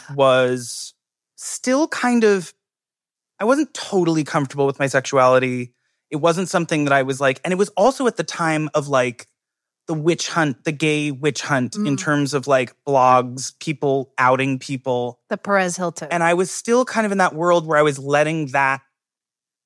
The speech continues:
Speaker 2: define me,
Speaker 1: Mm.
Speaker 2: which is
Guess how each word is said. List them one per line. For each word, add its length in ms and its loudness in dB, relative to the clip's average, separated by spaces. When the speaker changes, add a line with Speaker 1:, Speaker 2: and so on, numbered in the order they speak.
Speaker 2:
define 640 2
me, 320 -6
Speaker 1:
Mm. 300 -4
Speaker 2:
which 260 -4
is 880 -4